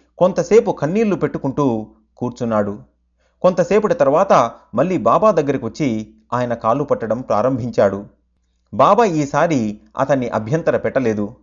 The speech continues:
అందరము బసకు చేరుకున్న తర్వాత అసలేం జరిగిందో ఆ మిత్రుడు మాకు వివరించాడు. మొదటిసారి బాబా కాళ్ళు పడుతుండగా అతనికొక అపవిత్రమైన ఆలోచన వచ్చిందట. ఆ ఆలోచన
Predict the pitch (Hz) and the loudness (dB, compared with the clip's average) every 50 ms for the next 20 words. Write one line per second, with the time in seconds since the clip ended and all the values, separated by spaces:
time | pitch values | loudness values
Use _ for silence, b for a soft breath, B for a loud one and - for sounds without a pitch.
0 | _ _ _ _ _ _ _ _ _ _ _ _ _ _ _ - 117 127 143 147 | _ _ _ _ _ _ _ _ _ _ _ _ _ _ _ -6 -4 0 0 2
1 | 143 143 139 131 123 110 120 123 - 147 143 139 - 135 127 135 - 127 123 113 | 2 2 0 0 0 0 0 -2 -2 -4 -6 -4 -4 -4 -4 -2 -4 -4 -4 -2
2 | 107 120 - - 156 165 - 214 175 117 107 b b b b b b 156 170 175 | 0 0 2 2 2 4 4 2 2 2 -2 b b b b b b 0 0 0
3 | 156 165 208 226 208 196 165 147 143 139 139 147 127 113 104 104 107 _ _ _ | 0 -2 -2 0 0 0 0 0 0 2 2 4 4 2 2 -2 -6 _ _ _
4 | _ - 120 127 120 117 113 110 147 139 123 120 113 104 101 - 104 104 101 123 | _ -4 -2 -2 -2 -2 -4 -6 -6 -4 -4 -2 -2 -4 -4 -4 -6 -4 -4 -4
5 | 135 123 - 123 110 104 101 101 98 - - _ _ _ _ _ _ _ _ _ | -4 -4 -2 0 0 0 0 -4 -8 -12 -20 _ _ _ _ _ _ _ _ _
6 | _ _ _ _ _ _ - 123 147 165 202 208 196 - 170 151 147 180 214 220 | _ _ _ _ _ _ -2 0 2 2 2 0 -2 0 0 2 2 2 2 0
7 | 151 117 110 - _ _ _ - 104 117 147 196 208 240 214 170 - - 151 180 | -2 -4 -6 -12 _ _ _ -4 2 4 4 4 6 4 4 2 4 2 2 2
8 | 202 185 - 147 135 - 143 135 123 123 127 156 143 113 104 110 127 - _ _ | 2 2 0 0 -2 -2 -2 0 0 4 4 4 4 4 2 -2 -6 -12 _ _
9 | _ _ _ _ _ _ - 139 - - 151 143 147 - - 139 - - - - | _ _ _ _ _ _ -2 -2 0 0 -2 0 -2 0 0 0 0 0 0 0
10 | 156 160 214 214 - 190 170 147 135 127 117 71 90 117 - - - - 127 107 | 0 0 0 -2 -2 -2 0 0 0 -2 -2 0 0 0 0 0 -2 -2 -4 -2
11 | 101 104 101 - 143 127 113 107 107 101 101 104 - _ _ _ _ _ _ _ | -4 -4 -6 -4 -4 -4 -2 -2 -2 -4 -4 -8 -14 _ _ _ _ _ _ _
12 | _ _ _ _ _ _ _ _ _ _ - - 120 123 123 - 107 120 131 160 | _ _ _ _ _ _ _ _ _ _ -2 0 2 2 2 2 2 0 0 -2
13 | 170 - 196 170 127 110 | -2 0 2 2 2 0